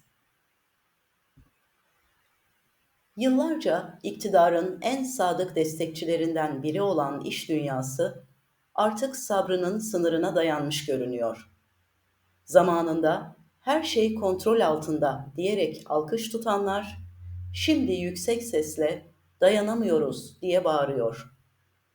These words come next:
Fabrikalar borç batağında debelenirken, esnaf kepenk indirirken,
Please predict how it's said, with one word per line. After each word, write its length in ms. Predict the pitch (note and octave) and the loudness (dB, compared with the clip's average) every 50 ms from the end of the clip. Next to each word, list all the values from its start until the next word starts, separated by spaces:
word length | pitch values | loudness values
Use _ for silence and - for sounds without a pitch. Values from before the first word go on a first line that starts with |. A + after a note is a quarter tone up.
| _ _ _ _ _ _ _ | _ _ _ _ _ _ _
Fabrikalar 680 | - - A3+ A3 G#3+ A#3+ A#3+ A#3+ A#3 G#3+ G#3 G3+ G3+ G3 | -2 2 2 2 2 0 -2 0 0 2 2 0 0 0
borç 300 | F3 F#3+ A3+ A3+ G#3+ - | 0 0 0 0 -2 0
batağında 520 | - F3 F3 - F3+ E3 E3 E3 E3 D#3 D#3 | 0 0 0 2 0 0 0 2 2 4 4
debelenirken, 1000 | D#3+ D#3 D#3+ D#3 D#3+ D#3+ E3 F#3+ - - - B3 A#3 A#3 A#3 A#3 - - - - - _ _ _ - | 4 4 4 2 2 0 0 -2 -4 -6 -6 -4 -4 -4 -4 -6 -10 -12 -14 -16 -20 _ _ _ -4
esnaf 540 | - G#3 G#3 - - A3 G#3+ A3 A3 - - | -2 -2 -2 -2 -2 -2 -2 -2 -2 -4 -2
kepenk 440 | - G3 - - F#3+ G3 G#3 G#3+ - | -2 -2 -2 -2 -4 -2 -2 -2 0
indirirken, 840 | F#3+ F3 D#3+ E3 D#3+ F3+ G3+ - - A#3 A3+ A3 A3+ A3+ - - - | 0 0 2 2 0 0 -2 -4 -4 -6 -4 -4 -4 -6 -8 -12 -16